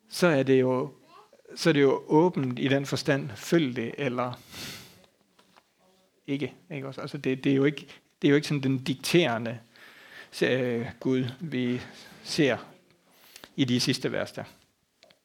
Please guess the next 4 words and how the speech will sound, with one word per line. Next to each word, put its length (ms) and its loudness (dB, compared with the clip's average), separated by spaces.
Ja. 80 -4
Så 120 4
det 140 10
var, 360 6